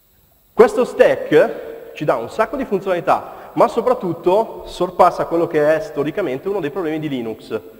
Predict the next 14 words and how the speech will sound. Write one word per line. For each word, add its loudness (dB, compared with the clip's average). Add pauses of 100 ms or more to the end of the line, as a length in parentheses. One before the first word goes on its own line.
(480)
che 0
cioè 4
per -2
Linux -2 (360)
non 0
esistono -2
ad -2
oggi -2 (520)
strumenti -6
di -8
sviluppo -8
per -6
le -8
applicazioni -8